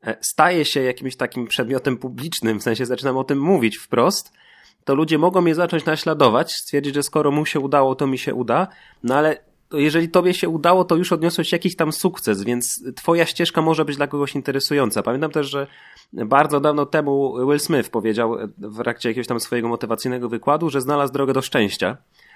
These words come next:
Ona gdzieś tam na moim blogu się pojawia, ta myśl. Pierwsza z nich to była taka, żeby zacząć biegać. Bo masz taki mały wtedy głosik z tyłu głowy, która ci mówi, że jesteś beznadziejny, że nie ma sensu, że po co w ogóle to robisz, że już odpocznij.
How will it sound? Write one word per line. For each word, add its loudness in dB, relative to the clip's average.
Ona 2
gdzieś -8
tam 0
na 0
moim 0
blogu 0
się -6
pojawia, 0
ta -4
myśl. -6
Pierwsza 2
z -2
nich 0
to -2
była 0
taka, 0
żeby -2
zacząć -2
biegać. 2
Bo -6
masz -2
taki -4
mały 4
wtedy -2
głosik 0
z -8
tyłu -2
głowy, 2
która -2
ci -6
mówi, -2
że -10
jesteś -6
beznadziejny, 0
że -6
nie 2
ma 2
sensu, 2
że 0
po -8
co -6
w -6
ogóle -2
to -2
robisz, 2
że 0
już -2
odpocznij. 0